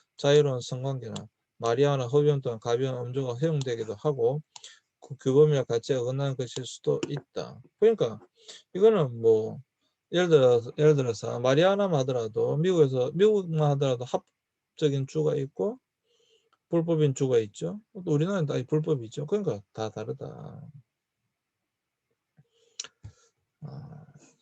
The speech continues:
결국 사회의 통념이나 규범에 어긋나는 행동이라 한다면 그러한 행동들은 규범이나 가치에 어긋나는 행동으로 사회 문제로 발전될 가능성이 있는 사회적 이슈가 될 수가 있다라고 하는 것이죠.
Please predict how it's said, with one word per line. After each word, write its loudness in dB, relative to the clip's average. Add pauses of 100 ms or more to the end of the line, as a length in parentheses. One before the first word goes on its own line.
(180)
결국 6
사회의 4
통념이나 -2
규범에 2
어긋나는 0
행동이라 0
한다면 -6 (720)
그러한 6
행동들은 2
규범이나 2
가치에 2
어긋나는 -2
행동으로 -2 (500)
사회 2
문제로 -2
발전될 -2
가능성이 -6
있는 -8
사회적 -8
이슈가 -4 (460)
될 0
수가 -10 (280)
있다라고 -14
하는 -14
것이죠. -20